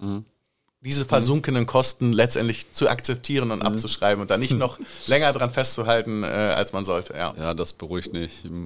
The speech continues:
Speaker 1: beruhigt mich, dass es nicht nur mir so geht.
Speaker 2: Nee.
Speaker 1: <laughs> Ähm, wie hat sich dann, also irgendwann kam ja ein Leben nach Stunt, wie bist du in den Beruf eingestiegen? Du hast schon gesagt, du hast eigentlich direkt danach gegründet, so wie,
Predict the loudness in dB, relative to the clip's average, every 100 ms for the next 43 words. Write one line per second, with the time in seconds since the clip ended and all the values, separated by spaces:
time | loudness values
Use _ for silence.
0 | -10 -12 -8 -8 -6 -8 -4 -4 -4 -4
1 | -4 -2 -2 -4 -6 -6 -4 0 0 2
2 | 0 -2 -6 -14 -4 -2 0 -2 -4 -4
3 | 2 2 2 -4 -8 -16 -8 -6 -6 -8
4 | -10 -2 2 2 0 -2 -2 -4 -4 -4
5 | -4 -6 -6 -6 -4 -4 -2 -2 -2 -2
6 | -2 0 0 0 -4 -8 -8 -6 -2 0
7 | 0 -4 -6 -8 -4 -2 -2 -6 -6 -2
8 | 0 0 -2 -4 -2 -2 -2 -6 -4 -6
9 | -6 -6 -4 -4 -2 -4 -4 -10 -2 0
10 | 0 0 -2 -2 -4